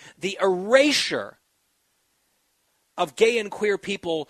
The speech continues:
that will not stand. Not in Hollywood. No, sir. We say gay. You say, "Don't say gay," even though you don't.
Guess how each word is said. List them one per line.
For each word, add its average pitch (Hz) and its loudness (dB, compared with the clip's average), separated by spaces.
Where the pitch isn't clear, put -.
that 247 0
will 240 0
not 220 -4
stand. 175 -4
Not 202 4
in 240 -4
Hollywood. 160 -2
No, 196 2
sir. 220 -2
We 233 -2
say 240 4
gay. 127 -6
You 240 -4
say, 180 0
"Don't 202 2
say 262 2
gay," 269 -2
even 123 -10
though 113 -8
you 110 -8
don't. 107 -4